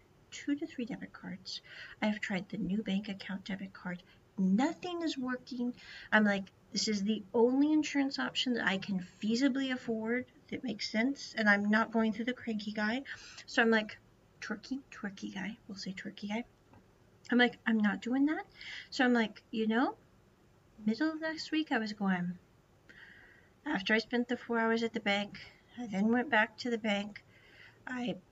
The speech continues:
put in some money that I got at the A T M from my debit card into my bank account. Like, if this doesn't work, I'm done. It's like a message insurance guy, and they're a very nice person, but I was like,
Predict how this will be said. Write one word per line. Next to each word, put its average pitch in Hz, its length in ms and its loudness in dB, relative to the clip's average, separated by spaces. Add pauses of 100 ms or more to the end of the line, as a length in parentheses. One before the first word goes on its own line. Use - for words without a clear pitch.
(160)
put 247 320 4
in 269 160 4
some 262 220 0
money 247 260 4
that 220 120 2
I 196 60 2
got 190 180 2
at 190 140 0
the 175 180 -6
A 190 160 0
T 254 280 0
M 247 160 2
from 247 160 -2
my 247 120 2
debit 214 380 0
card 202 340 -2
into 196 340 0
my 277 100 4
bank 269 300 0
account. 247 280 0
Like, 208 160 -2 (140)
if 190 120 -10
this 240 200 -2
doesn't - 400 -4
work, 240 360 0 (640)
I'm 202 160 2
done. 190 360 0 (360)
It's - 140 4
like 233 120 8
a 277 60 10
message 233 320 6
insurance 277 380 6
guy, 202 100 2
and 233 80 6
they're 262 140 4
a - 20 -4
very 294 240 6
nice 277 220 8
person, 262 320 0
but 196 80 4
I - 20 4
was 190 100 2
like, 170 260 -4